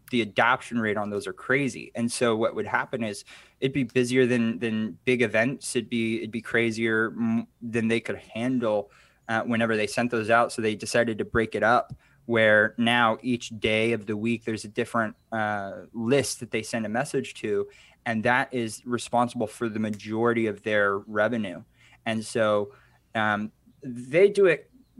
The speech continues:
differently than a lot of restaurants or bakeries would do it. They send out their texts really early because the people that they're, um, marketing to are, are walking past on the way to work or something like that. But it, it's able to keep them consistently filled and,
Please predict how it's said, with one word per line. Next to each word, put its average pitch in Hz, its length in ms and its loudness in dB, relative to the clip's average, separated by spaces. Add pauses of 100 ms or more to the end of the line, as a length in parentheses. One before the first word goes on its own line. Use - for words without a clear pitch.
(120)
differently 147 560 2
than 127 380 4
a 117 40 2
lot 113 300 6
of 131 300 -2
restaurants 143 640 0
or 135 160 2
bakeries 139 440 2
would 139 120 -2
do 143 140 4
it. 143 180 2
They 123 100 4
send 131 380 2
out 123 180 6
their 123 140 2
texts - 480 0
really 120 360 4
early 123 360 2
because 117 260 -4
the 110 80 -6
people 113 540 0 (240)
that 117 160 -4
they're, 110 480 2 (120)
um, 104 440 -2
marketing 120 480 2
to 123 180 0
are, 113 180 2
are 104 280 2 (240)
walking 120 560 2
past 113 400 -2
on 113 100 0
the 104 80 -2
way 110 160 -2
to 107 80 -4
work 110 320 0
or 110 60 -2
something 110 320 -6
like 104 180 -8
that. 107 300 0 (340)
But 120 220 0
it, 117 200 0
it's 117 200 -4
able 120 240 0
to 113 100 -20
keep - 300 -6
them 110 220 -4
consistently 110 1000 -6
filled 110 600 -4
and, 101 180 -10